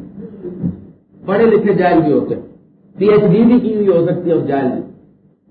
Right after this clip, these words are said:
بلکہ زیادہ پنگے یہی لیتے ہیں، زیادہ رد و قضا یہی کرتے ہیں،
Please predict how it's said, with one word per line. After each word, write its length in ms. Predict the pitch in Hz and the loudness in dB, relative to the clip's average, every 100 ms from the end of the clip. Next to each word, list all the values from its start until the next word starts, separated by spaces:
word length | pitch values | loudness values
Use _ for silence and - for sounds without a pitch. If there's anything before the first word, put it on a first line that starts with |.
| _ - | _ -8
بلکہ 320 | - 196 240 202 | 0 2 2 2
زیادہ 380 | 202 214 233 | 2 2 0
پنگے 280 | 226 233 226 | 2 2 4
یہی 80 | 226 | 4
لیتے 320 | 233 220 - | 4 0 -2
ہیں، 80 | - - - - - _ _ _ _ _ _ - - _ _ _ _ _ | -8 -14 -20 -20 -20 _ _ _ _ _ _ -20 -20 _ _ _ _ _
زیادہ 320 | 131 170 185 | -4 -2 0
رد 320 | 233 226 202 240 | 2 2 2 2
و 80 | |
قضا 380 | 233 240 247 240 | 2 2 4 4
یہی 200 | 226 240 | 4 4
کرتے 320 | 240 220 208 | 2 -2 -4
ہیں، 80 | - | -8